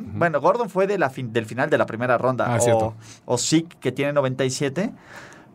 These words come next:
Speaker 2: Yo te diría, aguántalo, pues.
Speaker 1: Es que
Speaker 2: Es que, ¿qué te van a dar? No te van a dar, no te van a dar, a ver, no te van a dar a Karim H-,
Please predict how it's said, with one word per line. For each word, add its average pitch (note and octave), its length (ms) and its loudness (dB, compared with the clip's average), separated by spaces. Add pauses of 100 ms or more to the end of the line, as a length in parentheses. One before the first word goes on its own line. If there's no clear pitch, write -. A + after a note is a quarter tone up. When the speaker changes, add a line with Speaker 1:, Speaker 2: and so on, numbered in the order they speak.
(320)
Speaker 2:
Yo E3 180 2
te A#3 120 -4
diría, D3+ 300 0
aguántalo, E3 580 0
pues. D#3 260 -8 (1000)
Speaker 1:
Es F3 180 0
que G#3+ 140 0
Speaker 2:
Es C4+ 200 4
que, - 140 -8
¿qué E4 80 0
te E4 140 0
van D4 160 2
a G3+ 80 2
dar? C3 240 -2 (480)
No F#3+ 220 2
te F4 100 -2
van B3+ 180 2
a F3+ 80 4
dar, E3+ 240 2 (420)
no A#4 180 -4
te C#4+ 120 0
van A#3 160 2
a F#3+ 100 2
dar, D#3+ 200 2
a D3 40 4
ver, B2+ 220 0
no A3+ 200 0
te B3+ 60 -6
van A3+ 140 2
a F3 80 2
dar D#3+ 260 2
a B2+ 120 -6
Karim C#3 260 -2
H-, - 160 -12